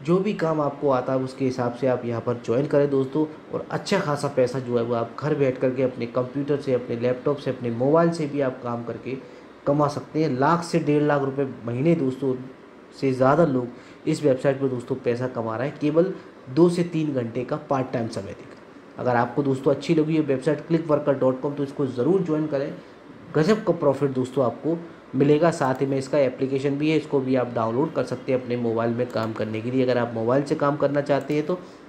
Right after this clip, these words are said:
application download करें और computer laptop से काम करना चाहते हैं तो इस website पर आप sign up के दोस्तों ये register का option दिया हुआ है for a customer, for a click worker पर click करके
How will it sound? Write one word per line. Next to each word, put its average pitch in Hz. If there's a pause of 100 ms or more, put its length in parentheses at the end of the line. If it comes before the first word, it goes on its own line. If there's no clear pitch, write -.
(100)
application 147
download 139
करें 143
और 131
computer 127
laptop 123
से 123
काम 117
करना 113
चाहते 110
हैं 143
तो 165
इस 156
website 117
पर 165 (340)
आप 170 (240)
sign 165
up 233
के 170
दोस्तों 143
ये 139
register 131
का 143
option 131
दिया 127
हुआ 127
है 147
for 131
a 120
customer, 156
for 135
a 151 (180)
click 190
worker 127
पर 127 (500)
click 196
करके 120